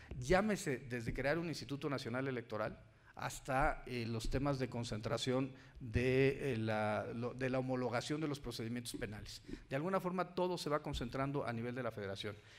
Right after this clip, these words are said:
Segundo, mecanismos débiles de account-, accountability. ¿Esto por qué me preocupa? Pienso nuevamente en el sistema anticor-, anticorrupción. Tenemos un comité de participación ciudadana que tiene que dar, eh, eh, políticas públicas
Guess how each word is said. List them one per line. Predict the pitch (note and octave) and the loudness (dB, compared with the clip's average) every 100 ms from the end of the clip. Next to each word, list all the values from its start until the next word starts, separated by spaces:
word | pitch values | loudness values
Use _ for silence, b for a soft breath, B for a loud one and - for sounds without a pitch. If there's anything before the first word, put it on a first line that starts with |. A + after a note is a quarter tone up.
| B B | B B
Segundo, | - E3+ G3 F#3+ E3 | 0 4 6 6 4
mecanismos | D3+ D3+ D#3+ F#3+ G3+ F3+ | 2 0 0 0 0 0
débiles | F3 F3 F3+ C#3+ | 0 0 0 2
de | C3 | 0
account-, | C#3+ D3 D3 | 2 4 4
accountability. | D3 - D#3 - C3+ A#2 G2 - F2 - - - B B B - - | 4 2 2 4 2 2 -2 -6 -12 -14 -20 -20 B B B -20 -4
¿Esto | - G3+ E3 | 2 4 6
por | D#3 | 6
qué | E3 | 4
me | E3 | 4
preocupa? | D#3 C3+ A#2+ - - - - - - | 2 0 0 -2 -6 -14 -18 -18 -10
Pienso | - D3 E3+ | 0 4 6
nuevamente | D#3 D3 D3 C#3+ | 6 6 4 4
en | C3 | 2
el | |
sistema | A2+ - C3 B2+ | 2 0 0 0
anticor-, | A2 G2+ G#2+ G#2 | -2 -4 -4 -2
anticorrupción. | A#2 A2 A2+ A2+ - C3+ - B B B B | -6 -2 -4 -4 -2 -4 -4 B B B B
Tenemos | C#3 F#3 G3 | 4 6 6
un | G#3 | 6
comité | G3 F3 - | 4 4 0
de | F3+ | 0
participación | D3+ C#3 - C3 D#3+ | -2 -4 -2 -2 0
ciudadana | E3 E3+ C#3 D3 D#3 D#3+ | 0 2 4 4 4 2
que | D#3+ | 0
tiene | B2 C#3+ D3+ | 0 0 2
que | D3 | 2
dar, | B2+ C#3 D3 - - | 6 4 4 -4 -2
eh, | B2+ B2 A2+ G#2+ G2+ A2 - - - - - - - - | 0 2 0 2 0 -4 -10 -10 -10 -10 -10 -12 -20 -14
eh, | - - - | -12 -12 -6
políticas | B2+ C#3+ D#3+ - D3 | 0 2 4 4 4
públicas | - F3+ D3+ A#2+ G#2+ - | 4 2 2 0 -4 -6